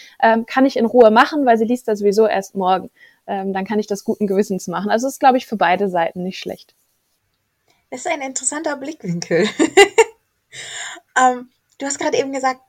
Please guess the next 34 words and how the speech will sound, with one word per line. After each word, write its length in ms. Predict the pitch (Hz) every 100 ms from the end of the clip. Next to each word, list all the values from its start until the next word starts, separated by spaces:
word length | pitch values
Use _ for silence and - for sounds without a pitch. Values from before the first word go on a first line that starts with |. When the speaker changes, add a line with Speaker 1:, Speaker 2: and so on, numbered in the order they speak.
| -
Speaker 2:
am 160 | 240 254
Wochenende 480 | - 226 233 240
hast 200 | 254 -
du 60 | 262
auch 220 | 220 226
frei. 600 | - - - 196 156 - _ _ _ _ _ _
Wenn 140 | 254
ich 140 | 262 269
jetzt, 340 | 254 247 -
äh, 340 | 226 226 220 226 _ _ _ _ _ _ -
überlege, 600 | 226 247 277 285 240 240
viele 600 | - - 285 320 311 285 -
Sportangebote 1400 | - - 233 254 294 - - - 269 262 226 269 269
sind 220 | 220 254 269
ja 140 | 254
aber 440 | 220 220 220 220 _ _ _
vorwiegend 640 | _ - 233 226 262 262 -
auch 220 | 247 -
am 260 | 226 226 220
Wochenende, 680 | 349 - 175 160 160 151
vor 160 | 147 -
allem 160 | 202 202
auch 80 |
den 200 | - 214
ganzen 400 | 214 247 254 214
Tag 300 | - 311 359
am 160 | 170 160
Wochenende. 420 | 147 - 156 165
In 160 | - 208
der 120 | 208
Woche 340 | 214 214 240 240 _ _
häufig 360 | 220 226 240 214
ja 320 | 190 - - _ _ _ _
eher 360 | 214 220 175